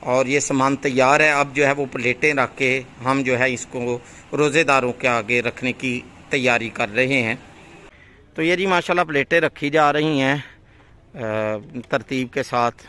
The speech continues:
जिसके अंदर हम फ्रूट वगैरह जो कुछ भी सामान है वो रखेंगे इंशाल्लाह।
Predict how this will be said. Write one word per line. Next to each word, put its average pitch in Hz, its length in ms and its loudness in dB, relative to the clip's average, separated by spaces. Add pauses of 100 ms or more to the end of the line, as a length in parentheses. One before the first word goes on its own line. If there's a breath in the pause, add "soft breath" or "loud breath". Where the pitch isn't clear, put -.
(220 loud breath)
जिसके 135 280 -4
अंदर 123 180 -2
हम 123 120 -4
फ्रूट 120 320 -10
वगैरह 113 300 -2
जो 110 160 -8
कुछ - 220 -14
भी 123 120 -8
सामान 113 380 -6
है 113 100 -4
वो 110 180 -6
रखेंगे 120 400 -6
इंशाल्लाह। 110 520 -6